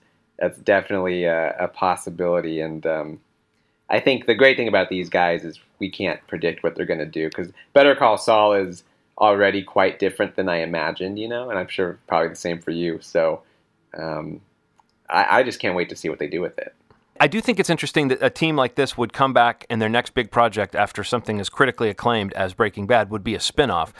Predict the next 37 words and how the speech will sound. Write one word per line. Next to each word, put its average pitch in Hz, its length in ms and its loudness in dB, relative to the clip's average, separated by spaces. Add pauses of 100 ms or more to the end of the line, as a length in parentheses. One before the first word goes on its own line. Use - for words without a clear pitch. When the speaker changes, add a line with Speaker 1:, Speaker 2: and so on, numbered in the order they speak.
(220)
Speaker 2:
That 147 140 4
seemed 147 300 2
so 143 220 4
risky 120 420 0
to - 120 -2
me. 101 300 0 (440)
It 113 140 -2
doesn't 143 260 4
feel 143 140 4
like 117 180 4
it 113 100 4
exists 107 400 0
as, 101 160 2
like, 98 200 2
an 90 100 -4
appendage 95 580 -4
to 104 80 -6
Breaking 92 320 -6
Bad. 104 320 2 (300)
And 117 140 4
obviously 120 380 4
after 113 300 4
the 107 180 2 (180)
episode 117 280 2
that 104 160 -10
just 113 220 -2
aired, 127 220 4
I - 20 -2
mean, 113 100 0
we 123 100 2
knew 123 160 4
this 113 180 -2
would 107 80 -6
be 107 80 2
a 92 60 2
Mike 107 240 0
episode, 92 500 -6